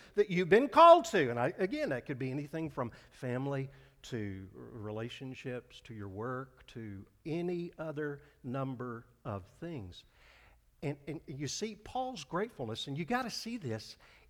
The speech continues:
it grew out of that kind of context. Do you know how I know that? Let's go back and do a little bit of the backstory. It's in Acts sixteen and seventeen. I don't want you to turn there. We did it last week. I just want you to listen.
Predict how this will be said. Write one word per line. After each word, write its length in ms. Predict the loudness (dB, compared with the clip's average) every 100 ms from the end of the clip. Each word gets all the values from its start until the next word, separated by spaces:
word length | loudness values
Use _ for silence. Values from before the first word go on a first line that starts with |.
| -2
it 240 | -2 0
grew 260 | 0 2 2
out 200 | -2 -2
of 120 | -2 -2
that 280 | -4 -6
kind 280 | -8 -6 -4
of 100 | -8
context. 720 | -6 -4 -4 -4 -4 -4 -10
Do 60 | -10
you 100 | -6
know 140 | -4
how 140 | -2 -4
I 60 |
know 200 | -2 -2
that? 280 | 0 -2 -4 -14 -8
Let's 140 | -4 0
go 120 | 2
back 280 | 4 2 0
and 80 | -2
do 100 | 0
a 80 |
little 160 | 0 -2
bit 160 | -2 -2
of 80 |
the 80 | -2
backstory. 600 | 0 0 -2 -4 -2 0
It's 140 | -2 -4
in 100 | -6
Acts 280 | -4 -6 -6
sixteen 480 | -8 -8 -8 -4 -4
and 120 | -4
seventeen. 520 | -4 -6 -6 -6 -2
I 60 | 0
don't 100 | 0
want 160 | -4
you 60 | -8
to 80 | -10
turn 280 | -4 -2 0
there. 240 | -2 -2 -6 -18 -8
We 100 | -2
did 160 | 0 0
it 140 | 0
last 340 | 0 -2 -2
week. 240 | 2 2 2
I 80 | -2
just 240 | -4 -4
want 180 | -6 -2
you 120 | -2
to 80 | -2
listen. 480 | -2 -4 -4 -8